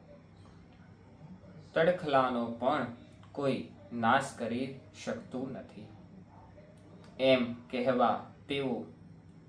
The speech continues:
યુદ્ધમાં સૃષ્ટિનો નાશ થતો જોઈ ખૂબ જ ભય પામી કૈલાસના શિખર પર મહાદેવ પાસે ગયા. તેઓ ત્યાં ઓમકાર સ્વરૂપ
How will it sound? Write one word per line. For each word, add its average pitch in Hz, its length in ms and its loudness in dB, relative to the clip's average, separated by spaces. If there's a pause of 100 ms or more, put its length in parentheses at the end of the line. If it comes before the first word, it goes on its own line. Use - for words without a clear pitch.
યુદ્ધમાં 156 800 2
સૃષ્ટિનો 139 600 -4
નાશ 131 540 4
થતો 135 500 -4 (220)
જોઈ 139 340 0 (360)
ખૂબ 175 340 8
જ 175 120 10 (580)
ભય 139 320 2 (440)
પામી 123 560 2
કૈલાસના 123 840 2
શિખર 135 520 -2 (220)
પર 143 180 0 (380)
મહાદેવ 127 560 0
પાસે 120 380 -2
ગયા. 120 320 -8 (2500)
તેઓ 165 280 6
ત્યાં 135 280 2
ઓમકાર 123 560 2
સ્વરૂપ 135 580 -4